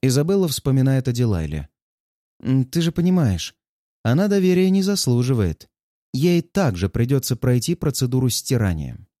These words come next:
Может, оно и к лучшему. Хорошо бы, если бы Ди забыла Криса и всю прошлогоднюю историю на Новом Риме. Возможно, тогда она смогла бы быть счастлива.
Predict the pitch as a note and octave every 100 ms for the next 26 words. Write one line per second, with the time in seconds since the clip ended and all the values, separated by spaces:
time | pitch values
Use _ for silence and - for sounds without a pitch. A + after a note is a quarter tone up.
0 | _ _ _ _ _ _ _ _ _ -
1 | G#2 D3+ C3+ C#3 C#3+ B2+ B2+ D3 - D#2+
2 | C#2+ - _ _ _ _ _ _ _ _
3 | _ - B2+ D3+ A#3 F#3+ C#3 C#3 C3+ B2+
4 | B2 A#2+ F3 F3+ F2 _ _ G2+ C#3 E3
5 | D#3+ A#2 G2 A2+ D#3 D#3+ D#3 C3 - -
6 | C#3+ - E3+ C#3+ - C#3 C#3+ C3+ B2+ C3+
7 | C3+ - E3+ D#3+ C#3 B2 C3 C3 C3 A#2
8 | F#2 D#2 C2 - _ _ _ _ _ _
9 | _ _ F2+ A#2+ F3 A3 F3+ D3 C3+ D3+
10 | D3+ C3+ C3 B2 C#3 C3+ B2 B2+ - -
11 | D3+ - F#2+ D2+ B1+